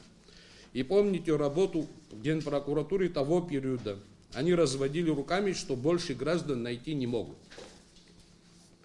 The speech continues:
В то же время, полтора месяца назад, согласно моему распоряжению, мы начали проводить опрос, я хочу заметить,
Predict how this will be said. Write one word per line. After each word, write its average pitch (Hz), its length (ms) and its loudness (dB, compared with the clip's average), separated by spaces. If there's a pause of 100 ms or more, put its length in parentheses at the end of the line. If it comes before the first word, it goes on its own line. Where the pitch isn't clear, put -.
(600)
В - 140 -20
то 220 160 6
же 202 120 4
время, 180 300 4
полтора 156 460 2
месяца 196 420 2
назад, 135 420 2
согласно 170 500 0
моему 156 300 2
распоряжению, 147 680 0
мы 185 140 2
начали 170 300 0
проводить 147 520 0
опрос, 165 640 2 (240)
я 135 140 4
хочу 139 320 -2
заметить, 135 480 0